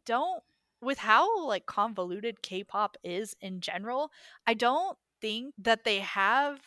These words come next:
like, they found their signature, like, this is what makes them Secret Number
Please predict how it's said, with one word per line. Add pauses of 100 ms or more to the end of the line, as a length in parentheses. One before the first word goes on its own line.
(180)
like,
they
found
their
signature,
like,
this
is
what
makes
them
Secret
Number